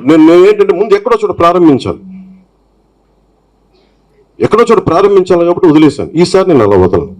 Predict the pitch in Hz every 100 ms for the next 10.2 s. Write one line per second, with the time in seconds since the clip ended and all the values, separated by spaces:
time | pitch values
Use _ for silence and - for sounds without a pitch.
0 | - _ _ _ _ _ _ _ _ _
1 | 127 220 240 208 196 196 185 180 185 180
2 | 147 151 160 156 156 170 156 180 190 170
3 | - 143 151 139 - _ _ _ 156 190
4 | 190 196 180 165 139 123 120 120 110 90
5 | 95 139 131 - 220 214 202 180 139 120
6 | 147 - - 127 - - _ - 156 190
7 | 190 143 139 120 92 76 - - _ -
8 | - - - - _ _ _ _ _ _
9 | _ 113 147 131 - 123 165 170 170 160
10 | 156